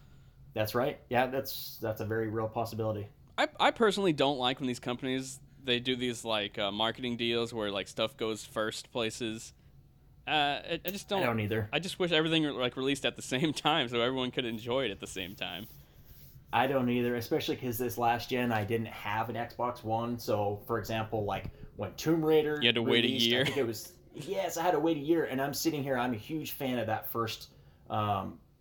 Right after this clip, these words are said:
Speaker 1: of the new series, the new trilogy, Tomb Raider. I love that first one. So when the sequel came out, I was just going, "Oh my gosh, man, I gotta wait a year for this to come out." So I agree.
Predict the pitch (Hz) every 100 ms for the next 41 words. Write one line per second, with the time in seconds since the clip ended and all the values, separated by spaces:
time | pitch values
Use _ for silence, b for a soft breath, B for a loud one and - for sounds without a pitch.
0 | - 120 104 117 110 127 120 - 107 104
1 | 107 113 120 123 104 98 98 - 107 101
2 | 92 95 98 117 107 101 - 117 107 101
3 | 95 - B B 127 107 98 - 160 123
4 | 110 123 110 107 95 107 113 110 101 98
5 | - 107 101 101 135 127 95 - 117 120
6 | 117 123 117 135 127 113 104 95 101 123
7 | 139 120 120 - - 110 113 117 123 -
8 | B B B 131 139 135 107 90